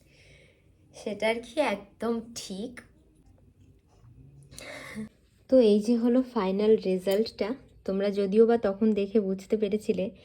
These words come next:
আর তোমরা তো জানোই যে দুটো দাগ মানে কি। তাও আমি একবার বলে দিচ্ছি যে একটা দাগ মানে হচ্ছে গিয়ে নেগেটিভ, আর দুটো দাগ মানে হচ্ছে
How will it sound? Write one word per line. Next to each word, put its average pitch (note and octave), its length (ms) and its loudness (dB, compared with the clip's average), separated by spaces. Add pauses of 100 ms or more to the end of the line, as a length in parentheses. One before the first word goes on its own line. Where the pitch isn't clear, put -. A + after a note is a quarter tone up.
(400)
আর F#3+ 560 0
তোমরা G#3+ 240 2
তো A#3+ 140 4
জানোই G3 400 0
যে F#3+ 420 0
দুটো G#3 260 -4
দাগ F#3+ 460 -4
মানে F#3+ 360 -4 (220)
কি। F3+ 300 -10 (520)
তাও G3+ 380 2
আমি G#3+ 300 2
একবার G#3 260 2
বলে G#3 240 -2
দিচ্ছি A3 420 0
যে F#3 480 -2 (500)
একটা G3 320 2
দাগ G3 260 0
মানে G#3+ 260 2
হচ্ছে G#3+ 260 0
গিয়ে A3+ 140 6
নেগেটিভ, G3 640 0 (280)
আর F#3+ 340 2
দুটো G#3+ 420 4
দাগ G3 280 0
মানে G#3 340 0
হচ্ছে A3 600 -4